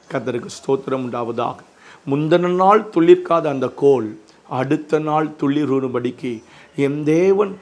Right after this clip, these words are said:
ஒரு மகத்துவமான, மகத்தான ஒரு காரியத்தை செய்ய முடியுமானால்,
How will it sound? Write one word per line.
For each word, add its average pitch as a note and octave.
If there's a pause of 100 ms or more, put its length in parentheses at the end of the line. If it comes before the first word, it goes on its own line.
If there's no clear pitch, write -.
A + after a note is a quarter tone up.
(160)
ஒரு D3+
மகத்துவமான, F3 (120)
மகத்தான G3
ஒரு G#3+
காரியத்தை D#3+
செய்ய C#3+
முடியுமானால், A#2